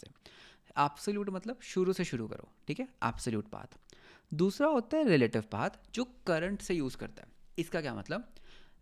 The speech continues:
Let's say take order जो है ना, वो ना सीट भी करेगा। Let's say इस फंक्शन को, इस फंक्शन को एक्सेस करना है। अगर तो इस फंक्शन में हमें इस फंक्शन को कॉल करना है, पहला तरीका क्या है? देखो,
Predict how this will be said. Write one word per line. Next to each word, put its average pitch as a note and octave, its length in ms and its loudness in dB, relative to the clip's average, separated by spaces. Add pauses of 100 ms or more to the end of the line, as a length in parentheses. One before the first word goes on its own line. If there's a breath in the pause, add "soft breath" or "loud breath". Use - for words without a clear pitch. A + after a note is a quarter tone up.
(140)
Let's F3 580 2
say F#3 220 6 (360)
take G#3 360 10 (200)
order C#3+ 420 8
जो F3 160 8
है C3 160 8
ना, C3+ 240 4 (340)
वो E3 240 4
ना A#3 180 2
सीट F#3+ 440 2
भी F3+ 120 4
करेगा। - 340 2 (220)
Let's D3 320 0
say G#3 60 0 (160)
इस A#3 280 0
फंक्शन E3+ 640 2
को, C3 380 4 (180)
इस G#3 220 0
फंक्शन D3 280 2
को D3+ 80 2
एक्सेस G#2+ 280 0
करना - 220 -10
है। - 100 -20 (640 loud breath)
अगर F3 280 8
तो C4 120 0
इस B3+ 120 2
फंक्शन G3+ 320 2
में G3+ 120 2
हमें F#3+ 160 4
इस F#3 80 0
फंक्शन F3 280 -2
को F3 60 -2
कॉल D3 300 4
करना A#2+ 260 2
है, D3+ 60 2
पहला D3 280 4
तरीका B2 240 0
क्या F2+ 120 -4
है? G#2 60 -6
देखो, A2+ 180 0